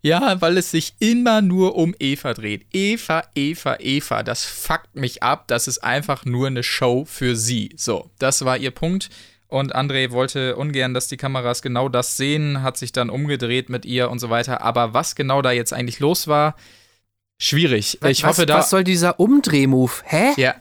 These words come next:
Speaker 1: das hab ich auch nicht ganz verstanden, als wäre damit, ähm, das nicht mehr wertvoll für die Kamera und die würden in dem Moment den Record-Aus-Knopf, äh, <laughs> betätigen. Oh, Leute, Abbruch, sie haben sich umgedreht.
Speaker 2: Weil
Speaker 1: Bitte
Speaker 2: er
Speaker 1: auch.
Speaker 2: sagt es selber noch.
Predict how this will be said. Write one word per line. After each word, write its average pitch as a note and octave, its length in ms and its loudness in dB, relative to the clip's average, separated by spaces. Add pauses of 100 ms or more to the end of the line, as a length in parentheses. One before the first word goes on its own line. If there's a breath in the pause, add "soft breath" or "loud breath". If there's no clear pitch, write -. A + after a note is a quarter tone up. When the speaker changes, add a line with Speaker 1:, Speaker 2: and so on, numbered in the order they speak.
(120)
Speaker 1:
das C3+ 180 0
hab D#3 80 2
ich D3 120 -2
auch D3+ 80 2
nicht F3 140 0
ganz F3+ 180 0
verstanden, F#3 500 -2
als C3+ 260 -4
wäre C#3 140 2
damit, C#3 480 -2
ähm, C3 460 -6
das B2+ 220 -4
nicht C#3 160 -4
mehr C3 260 2
wertvoll C3+ 420 2
für D3 160 -2
die C3 100 -4
Kamera C#3+ 440 0
und D3+ 240 0
die C#3 100 -4
würden C#3 320 2
in C3 100 0
dem D3+ 160 2
Moment C3+ 320 2
den C3 180 2
Record-Aus-Knopf, C3+ 1700 0 (240)
äh, B2 340 2 (260)
<laughs> - 260 -6
betätigen. C#3 500 0
Oh, C3 160 6
Leute, C3+ 300 4 (120)
Abbruch, C3+ 440 2
sie - 140 0
haben A#2+ 100 2
sich A#2+ 120 0
umgedreht. D3+ 640 -2
Speaker 2:
Weil E3+ 120 2
Speaker 1:
Bitte E3+ 120 6
Speaker 2:
er D3+ 60 4
Speaker 1:
auch. C#3+ 40 4
Speaker 2:
sagt G#3 260 2
es G3+ 140 2
selber A3+ 300 4
noch. D#3+ 140 6